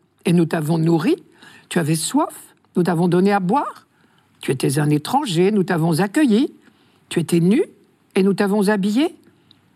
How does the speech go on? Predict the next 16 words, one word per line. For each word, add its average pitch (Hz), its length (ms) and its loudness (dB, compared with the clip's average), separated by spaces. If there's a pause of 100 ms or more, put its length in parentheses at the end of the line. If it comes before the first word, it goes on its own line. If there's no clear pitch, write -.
(240)
Tu - 100 -8
étais 160 280 0
malade 185 560 0
ou 180 220 0
en 175 100 0
prison. 196 400 -4 (560)
Quand 403 180 0
sommes-nous 190 500 0
venus 175 380 2
jusqu'à 180 380 -4
toi ? » 190 320 -4 (1080)
Et 165 100 -2
le 156 160 2
roi 170 380 0
leur 160 200 0
répondra, « 147 800 -2